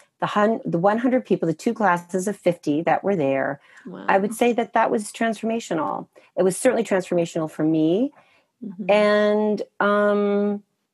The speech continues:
Speaker 1: and then we just started a little morning practice group. There was nowhere to do a Mysore class.
Speaker 2: Right.
Speaker 1: And I would meet with, like, Lisa and Ruth in the morning. We all lived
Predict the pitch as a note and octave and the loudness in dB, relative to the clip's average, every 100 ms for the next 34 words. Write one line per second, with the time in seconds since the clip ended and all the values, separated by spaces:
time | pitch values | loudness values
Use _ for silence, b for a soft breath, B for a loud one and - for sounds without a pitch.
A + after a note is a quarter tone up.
0 | - _ _ _ - A#3+ B3 C4+ C#4 C4 | -20 _ _ _ 0 2 4 4 4 2
1 | C4+ - - - B3+ C4 B3+ A3+ A3+ A3+ | -2 -4 -8 2 4 4 2 2 2 2
2 | G#3+ G#3 G3 F#3 F#3 G#3+ - F3 E3+ - | 2 0 0 -2 -2 -8 -2 0 0 -4
3 | - F3 F3 G3 F3+ E3 C#3 F3 F#3 B2+ | -6 -6 -2 0 0 -2 0 0 0 0
4 | C3+ D3+ - C#3+ - D3+ C3 A3+ - - | -2 -4 -4 -6 -2 0 0 0 -4 -16
5 | B B B B G#3 G3 F#3+ F#3+ F#3+ G3 | B B B B -14 0 2 4 4 4
6 | F3+ G3 F3+ F3 F3+ - A3 G#3 G#3 F#3+ | 4 4 2 4 2 2 0 0 -2 0
7 | G3 - G3 A3+ F#3+ G3 G#3 G3+ A#3+ A3 | 0 0 -2 -2 2 2 2 0 -2 2
8 | F#3 F#3 G3+ F3 D3 F3+ F#3+ G#3+ | 2 2 2 2 2 2 0 -2